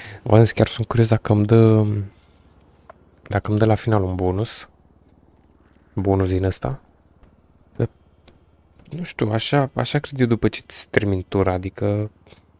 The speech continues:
na. Vedem, dar până acum, sincer, ăsta e cel mai tare job, adică dacă o să vă jucați vreodată pe Phoenix și vreți ceva de început aici, pentru că nici nu trebuie să vă deplasați, adică ați venit aici și stați și farmați aici în continuu. Uite, mi-a dat douăzeci și șase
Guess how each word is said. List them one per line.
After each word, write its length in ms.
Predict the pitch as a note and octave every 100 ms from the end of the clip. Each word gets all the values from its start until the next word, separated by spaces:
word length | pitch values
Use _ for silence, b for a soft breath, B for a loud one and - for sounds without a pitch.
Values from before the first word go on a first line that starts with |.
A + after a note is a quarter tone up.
| _
na. 300 | - B2 A2 _ _ _ _ _ _ _ _ -
Vedem, 380 | G2 G2+ A2+ G2
dar 140 | F#2 -
până 220 | - A#2
acum, 380 | A2 - G#2 A2+
sincer, 380 | G#2+ - A2 A#2
ăsta 160 | A2
e 40 | A2
cel 160 | -
mai 120 | A#2 A#2
tare 280 | G2+ F2+
job, 140 | F#2 F2+
adică 260 | F2 F2+
dacă 200 | F2+ F#2
o 40 | F#2
să 100 | -
vă 120 | G2
jucați 300 | G2 - G#2+
vreodată 280 | G#2 G#2+ -
pe 120 | -
Phoenix 580 | - A2 A2+ - - - _ B B B B B B B
și 220 | - -
vreți 280 | G2 G#2+ G#2+
ceva 220 | A2 A2+
de 60 | G#2+
început 420 | G#2 G#2+ - -
aici, 280 | A2 F#2+ E2+
pentru 300 | - F#2+ G2
că 160 | -
nici 220 | G#2+ A#2+
nu 60 | A2+
trebuie 180 | G#2+ A2
să 120 | -
vă 120 | G2+
deplasați, 500 | G2 F#2+ G#2+ - -
adică 160 | G#2 G#2
ați 100 | G#2
venit 300 | A#2 A#2+ -
aici 320 | B2 C3 - A#2+ B2+ B B B B -
și 140 | -
stați 260 | - B2 A#2
și 80 |
farmați 440 | - A#2+ A#2+ A2 -
aici 140 | F#2+
în 80 | F2+
continuu. 320 | F#2 F#2 F2
Uite, 120 | F2 F2+
mi-a 120 | F#2
dat 140 | F#2+
douăzeci 220 | F#2 F#2
și 100 | F#2+
șase 120 | -